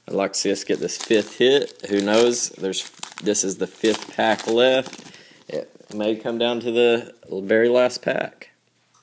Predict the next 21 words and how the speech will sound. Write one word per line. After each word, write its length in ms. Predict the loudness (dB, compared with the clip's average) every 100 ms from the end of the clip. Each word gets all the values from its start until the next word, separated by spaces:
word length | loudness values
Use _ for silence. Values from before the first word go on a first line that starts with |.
| _ _ _ _ _ _ _ _ _
Randy 320 | -4 0 0 2
Moss 280 | 2 0
for 140 | -2 -6
the 80 | -6
Titans, 760 | 0 2 2 -2 -10 -8 -8 -10 -10
Sean 420 | -6 -4 -4 -2
Green 240 | -2 -2
of 100 | -4
the 80 | -6
Jets, 800 | -4 0 2 2 0 -6 -6 -8
Kevin 300 | -4 -4 -2
Winslow 360 | -2 0 -2 -2
Junior 360 | -2 -2 -4
of 60 | -4
the 80 | -8
Bucks. 720 | 0 4 4 2 -4 -10 -10 _ _ _ -10
We 40 |
got 140 | -8
a 40 | -8
filler 360 | -2 0 0
card. 480 | 2 2 2 2 -2